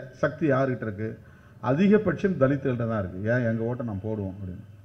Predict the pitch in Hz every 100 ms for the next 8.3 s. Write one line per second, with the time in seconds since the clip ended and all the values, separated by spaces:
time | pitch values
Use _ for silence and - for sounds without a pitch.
0 | - - - _ _ _ _ _ _ _
1 | 123 135 135 147 160 127 110 117 127 175
2 | - 110 92 90 87 - - _ _ -
3 | _ - - _ - - - - - -
4 | - _ _ 120 113 131 135 127 113 113
5 | 107 101 95 107 101 95 107 139 131 113
6 | 113 92 123 123 113 113 107 98 98 98
7 | 98 117 113 104 104 92 95 101 92 92
8 | 87 101